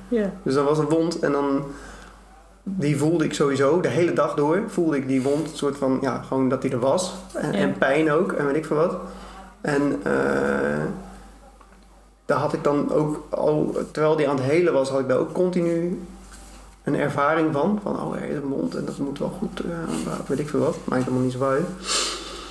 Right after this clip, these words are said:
Speaker 2: Maar dat is, op een gegeven moment is dat grotendeels verdwenen bij mij. En dat heb ik, daar heb ik, ik bedoel, ik had er ook geen problemen mee dat, dat, dat ik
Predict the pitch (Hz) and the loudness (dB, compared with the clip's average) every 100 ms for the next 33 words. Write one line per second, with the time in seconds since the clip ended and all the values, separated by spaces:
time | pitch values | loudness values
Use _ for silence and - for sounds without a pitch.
0 | - - - - 165 190 196 214 208 - | -16 -16 -10 0 2 2 2 2 2 0
1 | - - - - - 190 190 196 190 190 | 0 -2 -2 -2 0 0 2 2 2 -2
2 | - 202 208 190 190 202 202 175 165 - | 0 2 4 4 4 4 2 2 0 -2
3 | - - - 180 185 185 143 - 123 180 | -6 -6 0 2 4 4 4 0 2 4
4 | 262 135 120 123 120 - - - - 147 | 4 2 0 -4 -6 -12 -16 -16 -2 0
5 | 147 156 160 156 160 170 180 - - - | 2 2 2 2 4 2 0 -4 -6 -4
6 | 151 165 170 180 185 175 180 165 156 147 | 0 2 2 2 2 2 2 0 2 2
7 | 196 190 131 123 127 127 127 - - - | 4 4 2 2 0 0 -4 -4 -2 -2
8 | - - | -4 -10